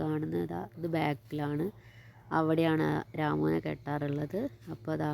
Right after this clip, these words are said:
അവിടെ മുകളിലേക്കുള്ള കയറിപ്പോകാനുള്ള സ്റ്റെപ്പാണ്. പിന്നെ അതാ അച്ഛൻ ചാണകമൊക്കെ ഉണക്കാൻ വെച്ചിട്ടുണ്ടായിരുന്നു. പിന്നെ ഇതാ ഇവിടെ കുറച്ച് പയറൊക്കെ നട്ടിട്ടുണ്ടായിരുന്നു, പച്ചമുളക് കേട്ടോ ഉണ്ടാവാൻ അച്ഛൻ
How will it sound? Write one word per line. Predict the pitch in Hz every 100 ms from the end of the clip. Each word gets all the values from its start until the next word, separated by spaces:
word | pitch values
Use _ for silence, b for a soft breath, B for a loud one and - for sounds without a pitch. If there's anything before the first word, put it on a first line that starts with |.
| 147
അവിടെ | 143 147 160 B B B B 165
മുകളിലേക്കുള്ള | 160 160 160 165 165 160 _ - - - 165
കയറിപ്പോകാനുള്ള | 156 160 156 156 147
സ്റ്റെപ്പാണ്. | 151 147 - 156 151 185 202 -
പിന്നെ | 170 170
അതാ | 170 165
അച്ഛൻ | 170 156 160
ചാണകമൊക്കെ | 151 151 160 160 - 151
ഉണക്കാൻ | 147 156 156
വെച്ചിട്ടുണ്ടായിരുന്നു. | 151 - - 147 147 143 151 185 226 b b b b b b _ -
പിന്നെ | 170 156 156 156
ഇതാ | 151 147 143 143 B B B B -
ഇവിടെ | 156 156 156
കുറച്ച് | 151 - 175 175 170
പയറൊക്കെ | 156 165 180 175 165
നട്ടിട്ടുണ്ടായിരുന്നു, | 156 160 156 156 160 170 170
പച്ചമുളക് | - - 175 175 160
കേട്ടോ | 151 147 151 147 B B B B 160
ഉണ്ടാവാൻ | 165 156 160 160 160
അച്ഛൻ | 156